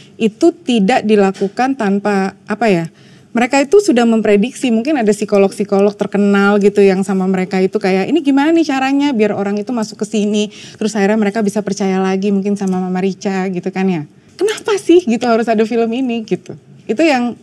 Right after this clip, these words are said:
aku sayangkan sih dengan kondisi yang seperti ini. Satu lagi kalian harus tahu, ini tuh penting buat aku sebenarnya, bukan buat kalian. Jadi entah kenapa akunku yang di sosial media sebelah itu kena shadow ban, guys. Shadow ban itu nggak cuma satu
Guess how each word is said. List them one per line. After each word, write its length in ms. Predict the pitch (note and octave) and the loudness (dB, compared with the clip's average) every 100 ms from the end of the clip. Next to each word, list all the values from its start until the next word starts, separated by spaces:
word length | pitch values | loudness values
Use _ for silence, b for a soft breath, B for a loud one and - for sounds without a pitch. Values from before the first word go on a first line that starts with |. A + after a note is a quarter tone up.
| - | -6
aku 160 | G3+ | -2
sayangkan 400 | A3 G#3 G3 G#3 | 0 2 2 0
sih 80 | G#3+ | 0
dengan 160 | F#3 F3+ | -2 -2
kondisi 320 | E3+ E3 E3 | -4 -6 -6
yang 80 | D3+ | -8
seperti 320 | - - A#2 | -10 -12 -10
ini. 240 | C#3 - - | -10 -12 -18
Satu 240 | - C4 D4+ | -4 2 4
lagi 320 | D4 C#4+ D4 | 6 4 4
kalian 240 | C4 C#4+ | 4 6
harus 240 | C#4+ C4 - | 6 4 2
tahu, 320 | G#3+ G3+ F#3+ | 4 4 4
ini 240 | C#4 D#4+ | 6 6
tuh 160 | F#4+ - | 4 2
penting 880 | - D#4 D4+ - - E4 E4 E4 C4+ | 4 4 4 -2 2 4 6 6 6
buat 160 | A3+ | 4
aku 320 | G3 G3+ B3 | 2 0 2
sebenarnya, 560 | G3+ G3+ G3 F#3 F3+ E3 | 2 4 4 4 2 -2
bukan 240 | G3+ A3 | 0 2
buat 160 | G#3+ G#3 | 2 0
kalian. 400 | F#3+ F#3+ E3+ D#3+ D#3+ - _ B B B _ | 0 2 0 -4 -8 -14 _ B B B _
Jadi 400 | G#3+ A3 B3 - - - | 2 4 4 2 -6 -6
entah 240 | A#3+ - - | -4 -4 0
kenapa 640 | C#4+ B3+ F#3 - D#3+ F#3 B3 _ _ _ _ b b b b | 0 2 -2 -4 -6 -6 -8 _ _ _ _ b b b b
akunku 640 | A#3+ B3+ C#4 C4+ C4+ D4+ D#4+ | -4 -2 0 0 0 0 2
yang 320 | C4+ A#3+ A#3 | 2 2 0
di 80 | A3+ | 0
sosial 320 | A3 A3 G#3 | 0 0 2
media 240 | G3+ G3+ | 4 2
sebelah 320 | G#3 F#3 F3+ | 2 0 0
itu 400 | G3 G#3+ E3 E3 G3 | -2 -4 -6 -6 -8
kena 240 | - G#3+ G#3+ | -4 -2 0
shadow 320 | G3 G3 G3 | 0 0 0
ban, 160 | F3 | -2
guys. 480 | F3 D3 C#3+ - - _ _ b b b | -4 -8 -10 -16 -20 _ _ b b b
Shadow 320 | - B3 C4 | -2 2 4
ban 160 | A#3 B3 | 4 2
itu 160 | C4+ | 0
nggak 240 | F#4 D4 C4 | -2 -2 -2
cuma 160 | A#3 | -2
satu 400 | A3+ G#3+ A3 G#3 | -2 -2 0 0